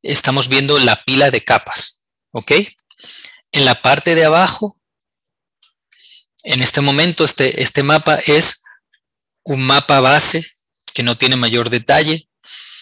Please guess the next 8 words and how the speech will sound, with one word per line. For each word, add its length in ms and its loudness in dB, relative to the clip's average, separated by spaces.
sobre, 580 0
eh, 100 -12
el 180 -4
país 540 -2
de 140 -4
Sierra 320 0
Leona, 400 -8
¿ok? 180 -4